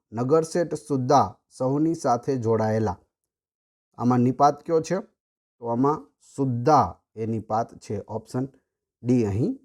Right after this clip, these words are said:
જવાબ આવે છે. નીચેના વાક્યમાં ક્રિયાપદ કયા પ્રયોગમાં છે? વાક્ય છે, "ઘર વીસ ડગલા દૂર હોવા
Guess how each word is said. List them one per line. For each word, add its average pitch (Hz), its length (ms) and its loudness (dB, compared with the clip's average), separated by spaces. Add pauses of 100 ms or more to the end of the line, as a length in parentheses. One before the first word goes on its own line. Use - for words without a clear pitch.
(100)
જવાબ 110 380 0
આવે 95 280 -2
છે. 98 180 -8 (1700)
નીચેના 196 400 4
વાક્યમાં 165 640 0
ક્રિયાપદ 170 600 0 (420)
કયા 180 220 0
પ્રયોગમાં 139 640 4
છે? 107 240 -6 (1000)
વાક્ય 127 320 0
છે, - 180 0 (920)
"ઘર 165 240 4
વીસ 170 320 0
ડગલા 156 400 2
દૂર 143 300 0
હોવા 147 280 4